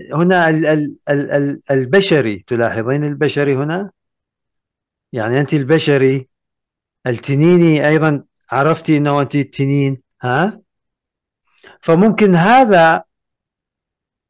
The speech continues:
يعني نبدأ به، أنه أنت أولًا الضوء، وبعدها أنت الإندروميدان، تمام؟ هذا النزول والطائر،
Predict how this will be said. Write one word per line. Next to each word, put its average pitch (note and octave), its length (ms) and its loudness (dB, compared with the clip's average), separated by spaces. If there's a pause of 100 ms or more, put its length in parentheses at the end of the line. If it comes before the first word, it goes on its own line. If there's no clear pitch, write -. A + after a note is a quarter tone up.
(800)
يعني C#3 220 -2
نبدأ F3+ 340 4
به، C#3 480 0 (240)
أنه E3+ 560 2
أنت F#3+ 180 0
أولًا A3+ 460 4 (200)
الضوء، F3 560 2 (720)
وبعدها D#3 920 2
أنت F3+ 180 0
الإندروميدان، F#3 960 4 (600)
تمام؟ E3+ 640 0
هذا D3 240 0
النزول D#3 460 4
والطائر، F3+ 840 4